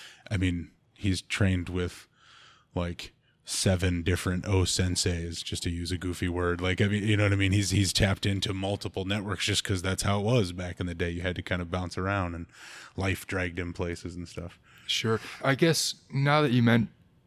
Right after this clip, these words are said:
Speaker 2: now that we're on it, I guess that year where I moved back from Saint Paul to Chippewa for one year to
Speaker 1: Mm-hmm.
Speaker 2: go to school, live with
Speaker 1: Yeah.
Speaker 2: my grandparents,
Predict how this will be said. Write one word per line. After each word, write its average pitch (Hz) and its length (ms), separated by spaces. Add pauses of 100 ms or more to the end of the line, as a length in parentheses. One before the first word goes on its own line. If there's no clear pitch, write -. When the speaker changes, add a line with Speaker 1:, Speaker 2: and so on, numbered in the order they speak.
Speaker 2:
now 123 200
that 123 80
we're 113 80
on 113 80
it, 104 80
I 113 60
guess 120 260
that 120 160
year 127 260
where 135 160
I 104 60
moved 113 460
back 120 280
from 120 160
Saint 123 240
Paul 120 220
to 113 40
Chippewa 127 320
for - 160
one 107 280
year 113 220
to 110 60
Speaker 1:
Mm-hmm. 98 160
Speaker 2:
go 107 120
to 107 40
school, 107 300
live 101 120
with 104 120
Speaker 1:
Yeah. 107 60
Speaker 2:
my 107 80
grandparents, 107 540